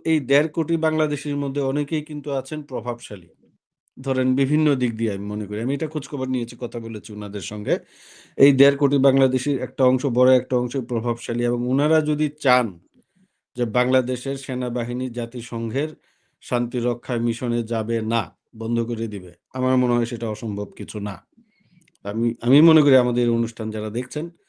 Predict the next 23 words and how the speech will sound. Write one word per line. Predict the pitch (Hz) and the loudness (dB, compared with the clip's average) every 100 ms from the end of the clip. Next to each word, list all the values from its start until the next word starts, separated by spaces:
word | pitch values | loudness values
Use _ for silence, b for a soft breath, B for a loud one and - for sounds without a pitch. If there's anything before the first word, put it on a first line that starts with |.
| _ _ _ - | _ _ _ -2
দেশের | 117 117 117 | -2 0 -4
বিদেশের | 113 113 110 117 | -2 -4 -4 -4
বাইরে | 113 110 110 | -2 -2 -2
সেনা | - 110 110 | -4 -4 -4
সদস্য | 113 107 104 113 | -6 -6 -8 -8
বা | 107 | -8
সেনাবাহিনীর | - 107 107 104 107 104 | -6 -6 -4 -4 -6 -6
যারা | 107 104 | -6 -6
লোকজন | 107 98 107 104 | -6 -6 -6 -6
আছেন | 98 107 | -6 -8
কর্মরত | 101 107 107 107 104 | -8 -8 -8 -10 -8
বা | 107 104 | -8 -8
রিটায়ার্ড, | 104 101 110 143 170 b b b b b - | -8 -6 -2 -2 -4 b b b b b 2
আমার | 139 147 | 6 8
মনে | 143 139 | 8 6
হয় | 139 | 6
যে | 127 | 4
আপনারা | 127 131 127 123 | 2 2 0 2
বিষয়টা | 120 120 127 131 | 0 0 0 0
আরেকবার | 117 131 131 131 123 | 0 0 0 0 0
বিবেচনা | 123 123 123 117 | 0 0 -2 -2
করে | 110 113 | -4 -8
দেখতে | 110 113 - | -10 -12 -12